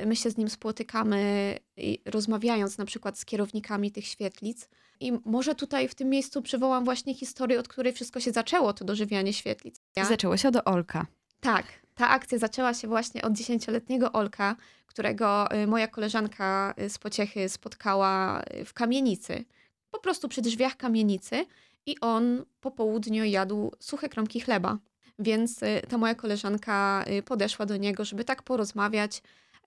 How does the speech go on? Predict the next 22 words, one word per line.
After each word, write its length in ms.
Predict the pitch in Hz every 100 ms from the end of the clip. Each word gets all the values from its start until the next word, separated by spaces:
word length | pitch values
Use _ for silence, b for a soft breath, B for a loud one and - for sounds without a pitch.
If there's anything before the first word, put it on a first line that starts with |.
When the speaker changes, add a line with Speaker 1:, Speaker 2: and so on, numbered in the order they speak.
| 202
Speaker 1:
y, 40 | 208
dowiedzieć 520 | 208 202 202 208 208
się, 220 | - - 196 196 190 - 196 196
y, 20 |
co 140 | -
tam 180 | 214 208
u 40 | 208
niego 240 | 214 202
słychać, 420 | 214 208 220 226
bo 100 | 208
on 140 | 208 220
właśnie 320 | 208 208 208
chodził 400 | 208 220 214 208
do 300 | 196 196 196
świetlicy, 460 | 208 247 311 - 196
która 260 | - 202 190 -
była 400 | 202 208 202 202
tuż 260 | 202 254 233
przy 540 | - - 208 208 214 -
naszym 340 | 220 - 294
biurze 340 | 311 240 202 - -
ówczesnym, 520 | - 190 196 - -